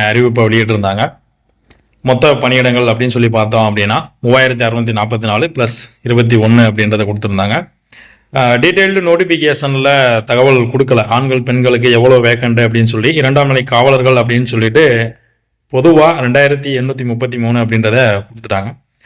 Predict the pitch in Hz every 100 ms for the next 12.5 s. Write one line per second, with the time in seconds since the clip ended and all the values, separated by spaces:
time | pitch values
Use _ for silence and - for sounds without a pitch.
0 | - - _ - 165 170 160 147 156 151
1 | 147 143 165 214 202 185 170 160 147 143
2 | 147 143 170 135 165 170 151 156 147 139
3 | 123 117 113 117 139 139 123 117 127 117
4 | 107 117 151 113 113 _ _ _ 123 160
5 | 208 196 185 147 127 131 131 120 131 123
6 | 147 165 156 139 127 117 113 123 135 135
7 | 127 120 120 120 117 127 123 117 113 113
8 | 113 104 110 110 110 107 107 107 123 127
9 | 104 98 98 - 117 123 151 139 139 135
10 | 123 113 120 120 117 110 110 110 110 98
11 | 95 123 160 _ - - _ - 143 143
12 | 139 170 220 -